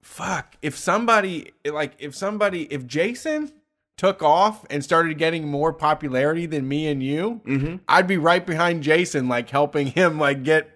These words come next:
Speaker 1: higher
Speaker 2: Right.
Speaker 1: and higher, right? Like, if you got a winning fucking horse, you don't, you,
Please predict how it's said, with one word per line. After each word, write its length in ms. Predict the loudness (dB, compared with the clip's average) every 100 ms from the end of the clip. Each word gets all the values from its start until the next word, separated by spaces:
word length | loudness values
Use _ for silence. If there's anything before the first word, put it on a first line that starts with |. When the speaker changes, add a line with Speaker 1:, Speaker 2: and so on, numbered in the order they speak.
| _ _
Speaker 1:
higher 400 | -2 4 6 6
Speaker 2:
Right. 40 |
Speaker 1:
and 100 | 2
higher, 360 | 2 4 4 2
right? 260 | 4 4 4
Like, 180 | 0
if 80 | 0
you 80 | 2
got 140 | 4 4
a 40 |
winning 340 | 4 0 0
fucking 380 | 0 -2 -2 -4
horse, 520 | -4 0 0 0 -4 -18 _ _ _ _ -4
you 140 | -2
don't, 400 | 2 4 4 0 -12 _ _ _ _ _ _
you, 220 | -10 -10